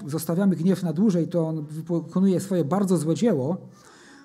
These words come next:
A więc nawet kiedy spotykamy się wspólnie, bracia, aby się modlić, czy w zborze, czy na spotkaniu braci, jeśli jest w sercu gniew jednego były do drugiego,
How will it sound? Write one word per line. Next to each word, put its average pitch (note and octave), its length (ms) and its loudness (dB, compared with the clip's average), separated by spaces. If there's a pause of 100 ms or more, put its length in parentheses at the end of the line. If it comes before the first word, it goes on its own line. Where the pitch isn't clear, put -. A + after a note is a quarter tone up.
A D3+ 100 0
więc E3+ 420 4
nawet G3+ 300 4
kiedy G3+ 280 6
spotykamy G#3 640 6
się F#3 160 4
wspólnie, F#3 500 4
bracia, D#3 440 -2
aby C#3+ 120 -6
się F3+ 160 -2
modlić, C#3+ 480 2
czy - 120 -6
w C#3+ 60 -8
zborze, F3 380 0
czy E3 360 0
na D#3 100 -4
spotkaniu E3+ 440 0
braci, D#3+ 460 0 (480)
jeśli D#3+ 280 2
jest B3 200 6
w - 20 -8
sercu G3+ 480 2
gniew F3+ 460 6
jednego F#3 360 4
były F#3+ 320 4
do E3+ 120 4
drugiego, E3+ 640 2